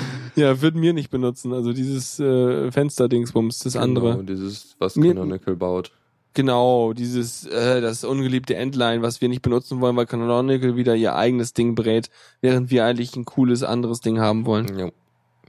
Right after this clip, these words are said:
Speaker 2: genau. Und, äh, sie werden dann wahrscheinlich Wayland benutzen, meine ich jedenfalls. Wie auch immer das dann klappen wird.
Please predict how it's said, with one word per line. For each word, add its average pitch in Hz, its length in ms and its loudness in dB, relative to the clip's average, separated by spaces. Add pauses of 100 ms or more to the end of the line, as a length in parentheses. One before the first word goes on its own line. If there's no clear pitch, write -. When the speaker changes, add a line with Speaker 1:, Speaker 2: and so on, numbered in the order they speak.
(300)
Speaker 2:
genau. 85 420 -4 (220)
Und, 87 300 -4 (460)
äh, 107 360 2
sie 107 180 -2
werden 117 320 2
dann 117 160 -2
wahrscheinlich 117 680 -6 (260)
Wayland - 560 0
benutzen, 160 720 -4
meine 95 240 -4
ich 127 80 -8
jedenfalls. 143 560 0 (1800)
Wie - 180 0
auch - 180 -2
immer 101 220 -2
das 98 200 -2
dann 98 140 -2
klappen 95 360 -4
wird. 101 340 -2